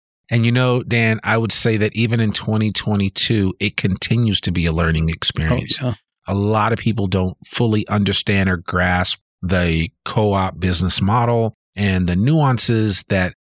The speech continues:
Speaker 1: you know, make a business like Ozark Natural Foods, the co-op, operate, right?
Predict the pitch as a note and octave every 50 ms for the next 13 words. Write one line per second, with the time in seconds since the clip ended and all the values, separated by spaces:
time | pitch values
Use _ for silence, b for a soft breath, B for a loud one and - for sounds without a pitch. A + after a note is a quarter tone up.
0 | _ - A2+ A2 G2+ F#2 F#2+ G2+ A#2+ C#3 - - A#2 G2 E2+ G2+ G2 F#2+ F2 -
1 | F#2 F2+ E2+ - - - F2 F2+ F#2 F#2+ F#2 - - - _ _ - - G2+ G#2
2 | F#2+ G2 - F#2+ G2 F#2+ F#2 - G2 F2 - - G2+ F#2 E2+ - - F#2 - -
3 | - - F#2+ F#2 F2+ E2 - - - G2+ G2 - - - D2 - - - - E2+
4 | F2 F2 F2+ F#2